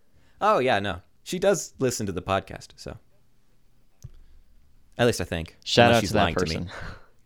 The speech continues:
Speaker 1: Yeah, shout out to my secretary.
Speaker 2: Well, this, this will be the test to see if she does listen to it or not. If she comments on this,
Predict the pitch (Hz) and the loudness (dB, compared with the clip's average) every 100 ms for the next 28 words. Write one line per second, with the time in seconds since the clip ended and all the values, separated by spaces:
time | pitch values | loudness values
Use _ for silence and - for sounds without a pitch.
0 | - _ - 135 160 147 101 - - - | -20 _ -6 2 4 4 2 -4 -10 0
1 | 143 127 101 - - 110 98 90 123 - | 2 4 0 -4 -14 -6 -4 -2 -2 -4
2 | - 82 78 - 131 151 180 - - _ | -6 -4 -6 0 6 6 4 -2 -10 _
3 | _ _ 131 147 170 196 190 170 - 147 | _ _ -4 -2 0 0 0 -2 2 2
4 | - 127 - 135 123 - 104 127 101 92 | 0 -8 -2 -2 -2 -2 0 0 0 -6
5 | - - 90 80 85 82 80 - 101 - | -6 -6 -4 -4 -4 -8 -8 -6 -4 -2
6 | 117 104 - 104 120 143 143 143 147 165 | -2 -2 -2 0 2 0 0 -2 0 -2
7 | 180 - | -4 -10